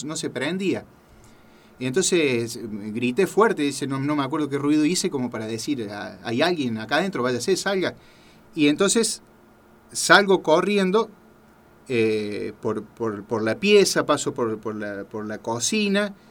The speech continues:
y doy la vuelta para el saloncito, que es donde hacemos las grabaciones, o sea, donde estaban todos los equipos.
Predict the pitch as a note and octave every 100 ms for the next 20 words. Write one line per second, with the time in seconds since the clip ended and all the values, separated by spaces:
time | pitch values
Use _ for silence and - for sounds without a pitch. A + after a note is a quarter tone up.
0 | - - _ A#2+ C3+ E3+ E3 D#3+ F#3 F#3+
1 | G3 B2+ A#2 A2+ A2 A2+ A2 - B2+ C3+
2 | B2 A2+ G#2 - C3+ A#2+ G#2 G2+ G#2 A2
3 | - D3+ A2 - A2 A2 G2+ - B2+ A2+
4 | - - C#3 C#3 C3 B2+ C#3+ F3 F3 G#3+